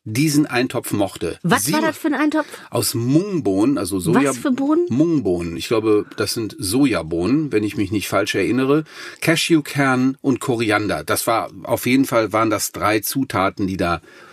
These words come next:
Speaker 1: äh, und Reis, äh, reingekocht waren. Und sie hat es gehasst, ihre Mutter hat's gehasst, alle haben den gehasst und ich war dann der Einzige, der den Diättopf, äh, gegessen hat, den Eintopf. Das war ganz große Klasse.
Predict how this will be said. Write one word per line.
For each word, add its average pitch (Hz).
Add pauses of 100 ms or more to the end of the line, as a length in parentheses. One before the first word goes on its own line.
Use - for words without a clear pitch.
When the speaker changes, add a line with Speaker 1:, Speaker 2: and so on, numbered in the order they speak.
(160)
Speaker 1:
äh, 104
und -
Reis, 95 (400)
äh, 107
reingekocht 92
waren. 90 (720)
Und -
sie 151
hat 151
es 143
gehasst, 120
ihre 95
Mutter 135
hat's 123
gehasst, 107
alle 175
haben 143
den 127
gehasst 113
und 113 (300)
ich 156
war 147
dann -
der 151
Einzige, 131 (300)
der 107
den 101
Diättopf, - (680)
äh, 117
gegessen 101
hat, -
den 87
Eintopf. -
Das 80
war 98
ganz 131
große 127
Klasse. 120